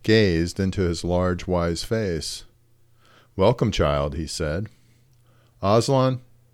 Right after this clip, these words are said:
said Lucy, 'you're bigger.' 'That is because you are older, little one.'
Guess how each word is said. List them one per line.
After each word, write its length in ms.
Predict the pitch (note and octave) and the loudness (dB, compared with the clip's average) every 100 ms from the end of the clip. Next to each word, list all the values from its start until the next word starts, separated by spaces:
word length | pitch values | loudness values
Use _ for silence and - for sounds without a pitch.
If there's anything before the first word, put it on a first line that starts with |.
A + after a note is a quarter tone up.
| - | -12
said 260 | - F2+ | -4 -2
Lucy, 400 | E2+ F2 - G2 | 0 -2 -2 -2
'you're 160 | G#2 A2+ | -2 -2
bigger.' 520 | D3+ G3+ D3+ D2 - _ _ _ _ _ _ _ _ _ _ _ _ _ _ _ | 0 0 0 -2 -6 _ _ _ _ _ _ _ _ _ _ _ _ _ _ _
'That 160 | C#3+ | 2
is 100 | G3 | 2
because 480 | - A3+ - F3+ A2+ | 0 -2 0 0 0
you 640 | G#2 F#2+ C3 G#2 D2 C#2 - - _ _ _ _ _ _ _ _ | 2 6 6 4 2 -4 -10 -18 _ _ _ _ _ _ _ _
are 240 | D#2 D2 - - | -4 -2 -4 -2
older, 480 | G#2 A#2 E2+ C#2+ | 0 0 -2 -4
little 280 | C#2+ C#2+ C2+ | -6 -8 -10
one.' 380 | C2 C#2+ D#2 F#2 | -8 -10 -10 -14